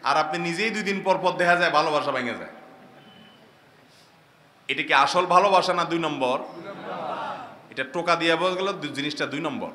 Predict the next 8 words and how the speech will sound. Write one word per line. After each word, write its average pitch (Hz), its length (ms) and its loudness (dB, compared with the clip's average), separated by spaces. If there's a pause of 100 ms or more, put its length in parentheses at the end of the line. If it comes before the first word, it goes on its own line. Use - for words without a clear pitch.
(140)
এ 117 80 -10
ভালোবাসা 160 420 4
কয় 180 180 4
নম্বর 196 220 6
ভালোবাসা? 190 720 6 (640)
দুই 139 100 -4
নম্বর 147 280 0
ভালোবাসা। 98 540 -4